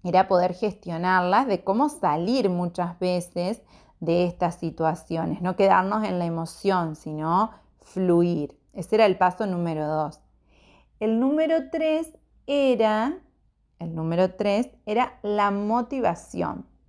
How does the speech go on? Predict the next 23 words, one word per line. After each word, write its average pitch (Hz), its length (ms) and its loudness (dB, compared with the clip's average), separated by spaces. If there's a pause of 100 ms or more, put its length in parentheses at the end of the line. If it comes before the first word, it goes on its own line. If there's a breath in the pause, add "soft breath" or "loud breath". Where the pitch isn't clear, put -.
(200)
¿Qué 311 100 -2
nos 320 200 -4
motiva 170 600 -2
a - 40 -6
nosotros? - 880 -10
¿Sí? 180 680 -4 (480 soft breath)
¿Dónde 254 800 2
está 185 600 -6
puesto, 202 480 -2 (460 loud breath)
eh, 170 260 -2
nuestro 170 500 -4
corazón, 208 1040 2
nuestro 175 420 -6
sentir? 208 1040 -4
¿Por 170 180 -6
dónde 185 320 -2
va 185 260 4
lo 175 200 0
que 156 120 -10
siento? 170 960 -6
¿Con 156 240 -8
qué 175 140 -6
me, 170 280 -2